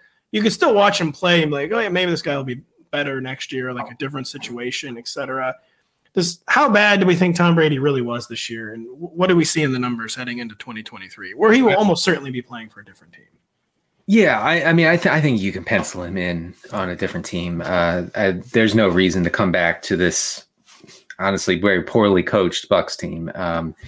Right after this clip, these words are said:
Speaker 2: uh, the personnel was the same this year, and, uh, they did far worse. And they, ba-, I mean, they barely made the playoffs in probably the worst division in the history of the league. So let's just be upfront about that. Look,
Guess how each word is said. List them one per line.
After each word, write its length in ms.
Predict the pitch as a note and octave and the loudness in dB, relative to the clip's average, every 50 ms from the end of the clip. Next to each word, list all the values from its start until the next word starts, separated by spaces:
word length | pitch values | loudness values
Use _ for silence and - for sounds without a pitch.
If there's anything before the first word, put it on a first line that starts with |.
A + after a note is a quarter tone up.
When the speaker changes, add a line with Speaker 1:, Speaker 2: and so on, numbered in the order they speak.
| - - - - - _ _ - | -20 -20 -20 -20 -20 _ _ -4
Speaker 2:
uh, 260 | G#2+ G#2 G2 G2 F#2+ | 0 0 2 2 4
the 220 | G#2 G#2+ G#2 G2 - | 4 4 4 4 4
personnel 480 | - C#3+ C3 - C3 B2 A2+ A2 G#2+ | 0 -2 0 2 4 4 4 4 4
was 140 | G#2 G#2 F#2+ | 4 2 2
the 80 | G2 F#2+ | 0 -4
same 440 | - - G2 F#2 F#2+ F2+ G2+ A2 - - | 0 0 2 2 2 0 -2 -4 -4 0
this 240 | A2+ A2+ A2+ - D#3 | 0 0 2 4 2
year, 320 | D3+ E3 G3 F#3+ D#3+ - - | 2 2 2 -2 -6 -10 -6
and, 400 | A2+ A2 G#2 G2+ G#2 G#2+ G#2+ G#2 G#2+ | -4 -2 0 0 0 0 2 2 2
uh, 320 | G#2 G#2 G#2 G#2 G#2 G#2+ | 4 4 4 4 2 2
they 200 | G#2 G#2 G#2+ G#2 | 2 2 0 2
did 200 | G2 G#2+ G#2 G2 | 2 0 0 0
far 240 | - G#2+ G2+ F#2 F2 | 2 4 4 4 2
worse. 420 | E2 C#2 - - - - - - - | 0 -4 -10 -12 -16 -18 -18 -14 -10
And 240 | - F2+ F2 F2 F2 | -8 -6 -4 -2 -2
they, 160 | E2+ E2+ F2 | -2 -2 -2
ba-, 360 | E2+ E2+ A2 - - A2 G#2 | -2 -4 -6 -6 -4 -2 -2
I 40 | G2 | 0
mean, 260 | G2+ G#2+ G#2 G#2 - - | 0 0 -2 -2 -2 -2
they 80 | B2 A2 | 0 2
barely 260 | D3 D3 D3 D3 C3 | 4 4 4 4 4
made 160 | A#2+ A2 G2 | 2 2 0
the 60 | G2 | 0
playoffs 500 | - - - G2+ F#2 F2+ F2+ E2+ - - | -4 -2 0 2 2 2 2 0 -2 -4
in 180 | F#2 F2 E2 - _ _ - | -6 -6 -8 -8 _ _ -4
probably 280 | - D3 D3+ D3 C3 | 0 0 2 2 2
the 100 | G2 F#2+ | 2 2
worst 240 | F2+ G2+ F#2+ - - | 0 0 -2 -2 -2
division 340 | G2 F2+ F#2 F2+ E2 F2 E2+ | -4 -2 -2 -2 -2 -4 -6
in 80 | E2 | -6
the 60 | D#2+ D#2 | -6 -6
history 280 | F#2 E2+ - - - | -6 -8 -8 -10 -14
of 60 | D#2 | -14
the 80 | D#2 D2 | -14 -14
league. 260 | C#2 - - _ _ _ _ _ _ _ _ - - - _ - | -14 -16 -18 _ _ _ _ _ _ _ _ -20 -20 -20 _ -12
So 260 | - - E2 E2+ E2+ | -4 -2 0 0 0
let's 260 | E2+ G2 G2 F#2 - | 0 -2 -4 -4 -6
just 340 | - F2 - - - - _ _ _ - | -8 -8 -8 -10 -14 -16 _ _ _ -6
be 140 | - A2 F#2 | -4 -2 0
upfront 320 | F2+ F2 - - A2+ G2 | 0 -2 0 -2 -2 0
about 240 | F2 F2+ F2+ F2 - | 0 0 -2 0 0
that. 200 | A2 G2+ G2+ A2+ | 0 0 2 0
Look, 180 | A2+ G2+ - | -2 -4 -6